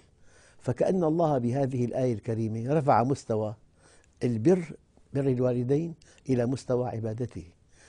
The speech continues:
"وقضى ربك ألا تعبدوا إلا إياه وبالوالدين إحسانا".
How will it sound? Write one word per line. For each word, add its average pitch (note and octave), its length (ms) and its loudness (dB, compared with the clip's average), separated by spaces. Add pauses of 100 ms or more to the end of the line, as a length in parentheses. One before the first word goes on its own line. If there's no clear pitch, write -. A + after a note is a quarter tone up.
(180)
"وقضى C3+ 340 2
ربك B2+ 460 -2
ألا A#2+ 260 -2
تعبدوا A2+ 460 -6
إلا A#2 220 -4
إياه B2 440 -4 (500)
وبالوالدين C#3 1080 2
إحسانا". G#2 460 -6